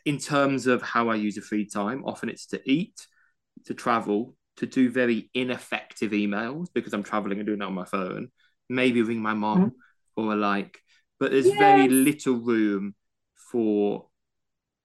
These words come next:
Speaker 1: I guess, rest or what could be perceived as self-care in those twenty-four hours.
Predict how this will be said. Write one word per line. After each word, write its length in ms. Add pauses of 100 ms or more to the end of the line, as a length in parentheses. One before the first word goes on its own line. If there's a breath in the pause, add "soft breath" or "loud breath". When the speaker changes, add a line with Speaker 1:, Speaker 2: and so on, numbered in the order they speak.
(220)
Speaker 1:
I 80
guess, 280
rest 440
or 220
what 220
could 120
be 100
perceived 460
as 120
self-care 680
in 160
those 180
twenty-four 500
hours. 380